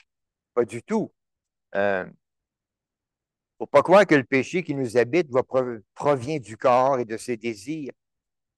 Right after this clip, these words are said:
La matière dont on est constitué n'est pas mauvaise en soi. Comprenons-le bien, là. Euh, notre appétit pour la nourriture,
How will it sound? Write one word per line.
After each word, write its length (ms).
La 160
matière 720
dont 220
on 100
est 160
constitué 840
n'est 180
pas 240
mauvaise 600
en 140
soi. 320
Comprenons-le 600
bien, 300
là. 160
Euh, 280
notre 260
appétit 520
pour 140
la 120
nourriture, 800